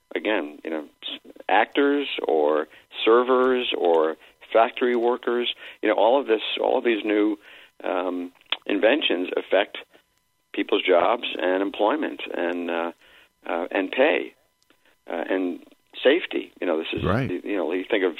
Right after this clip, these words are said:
Speaker 1: self-driving cars, well, uh, or, or, you know, autonomous vehicles. What does that do to the transit industry? You've got a lot of transit workers <laughs> who go to work every day driving buses, truck drivers. They're talking about driverless, uh, uh,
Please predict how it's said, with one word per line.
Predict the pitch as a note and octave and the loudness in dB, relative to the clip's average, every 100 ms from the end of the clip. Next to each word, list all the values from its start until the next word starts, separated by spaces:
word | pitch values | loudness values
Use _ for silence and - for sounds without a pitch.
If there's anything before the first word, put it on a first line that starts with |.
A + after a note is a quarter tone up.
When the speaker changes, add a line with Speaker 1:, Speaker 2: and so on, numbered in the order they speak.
| - | 2
Speaker 1:
self-driving | G#2 G#2 G#2 F#2+ G2 F#2 | 2 4 4 4 2 0
cars, | G2+ B2 D#2+ C2 | 0 2 0 -2
well, | - D#2+ - - - - - - | -4 -4 -6 -16 -16 -18 -18 -6
uh, | F2 | -2
or, | - F#2 F2 F2 - | 4 6 6 6 2
or, | - | 0
you | G2+ | 0
know, | E2 | 0
autonomous | E2+ F#2+ F#2+ G2 F2+ - | 0 0 2 2 0 0
vehicles. | G2+ B2+ D#2 C#2+ | 0 2 -2 0
What | F#2+ | 2
does | G#2 | 2
that | A2+ F#2+ | 2 2
do | G2+ A2 | 2 4
to | |
the | G2+ | 2
transit | G2 - A2+ D3 C3+ D#2 | 0 0 0 0 0 -2
industry? | - - - | -2 -4 -2
You've | - | 0
got | A#2+ | 2
a | |
lot | A#2 | 0
of | A2+ | 0
transit | B2+ E3 C3+ | 0 0 0
workers | - - - - - - | 0 -2 -4 -8 -10 -16
<laughs> | _ - - | _ -8 -2
who | C#3+ | 2
go | C#3+ | 4
to | B2 | 6
work | A#2 A#2+ | 6 4
every | A#2 A#2 | 4 6
day | A#2+ | 4
driving | A2 G#2 A2+ B2+ | 4 4 4 4
buses, | B2 D3+ - D2+ D2+ D2+ - - | 4 2 0 -6 -6 -14 -6 2
truck | E3+ - | 2 4
drivers. | A#2 E2 C2+ B1+ | 4 4 0 -4
They're | D#2+ | -6
talking | - F2 - | -2 -2 -2
about | F#2+ F#2 G2 - - - - - | -2 0 -2 -4 -14 -16 -6 2
driverless, | D2+ F#2 G2+ G2 G2+ - - | 2 4 0 0 -4 -6 -2
uh, | F2+ E2+ - - - - - | -2 -2 -8 -20 -20 -16 -4
uh, | E2+ | -2